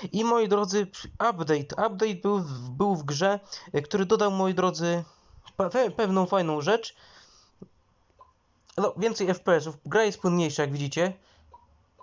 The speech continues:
Tak minimalnie płynniejsza. I tu, moi drodzy, s-, twórca pozbył się większości mapek, z tego co widzicie, co nie? No. I teraz pokażę wam jedną dziwną rzecz, którą ze-, którą update zepsuł. E,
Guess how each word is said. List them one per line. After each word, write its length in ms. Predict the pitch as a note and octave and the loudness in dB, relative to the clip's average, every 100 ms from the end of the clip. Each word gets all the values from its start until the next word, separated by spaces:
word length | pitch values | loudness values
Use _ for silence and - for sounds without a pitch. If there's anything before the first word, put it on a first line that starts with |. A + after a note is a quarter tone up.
| _ - | _ -10
Tak 140 | D#3+ | -4
minimalnie 480 | A#3+ C#4+ B3+ E3+ D#3 | 0 2 2 2 0
płynniejsza. 540 | D3+ C#3+ C#3 C3 F#3+ A3 - - F#3 | -2 0 -2 0 -2 -4 -8 -16 -10
I 200 | F#3+ G3+ | -6 0
tu, 120 | A#3+ | 2
moi 180 | A3 G3+ | 2 2
drodzy, 420 | G3 F3+ F#3 F3 | 0 2 0 0
s-, 180 | D3 - _ _ _ _ _ _ _ _ _ _ _ - | -6 -12 _ _ _ _ _ _ _ _ _ _ _ -8
twórca 360 | - A#3+ A3 | -2 0 -2
pozbył 320 | G#3 G3+ F#3 F#3 | -2 0 0 0
się 160 | G3+ | 0
większości 500 | E3+ F3+ F#3 F3+ F#3 | 2 0 0 -2 0
mapek, 340 | E3 C#3+ C3+ - | 0 0 -4 -6
z 20 | |
tego 240 | C#3+ C#3 | -4 -2
co 120 | C3+ | -2
widzicie, 380 | C3 B2+ A#2+ C#3 | -4 -6 -6 -6
co 140 | - D#3+ | -4 -2
nie? 140 | A3+ A3+ - - - - - - - | -2 -6 -20 -20 -20 -20 -20 -20 -4
No. 340 | F#3 D#3+ C3 C#3+ - - - | 0 0 0 -8 -18 -20 -8
I 160 | B3 C4+ | -6 -2
teraz 240 | - C4 | 2 2
pokażę 280 | B3 A#3+ A3 | 2 0 0
wam 140 | A3 | 0
jedną 260 | A#3 G#3 G#3 | -2 -2 -2
dziwną 440 | D3 A#3+ A#3+ A3+ | -2 -2 2 2
rzecz, 380 | E3 D3+ D3+ - _ - | 4 2 0 -14 _ -8
którą 260 | - A3 G#3 | 0 0 0
ze-, 340 | A3 B3 G#3 | -2 -4 -4
którą 240 | - A3+ | 0 2
update 520 | G#3+ A3+ F3 E3 C#3+ D3 | 2 0 -2 -6 -4 0
zepsuł. 440 | D#3+ D#3 C3 C3 - - - | 0 0 -8 -8 -10 -20 -12
E, 80 | - | -8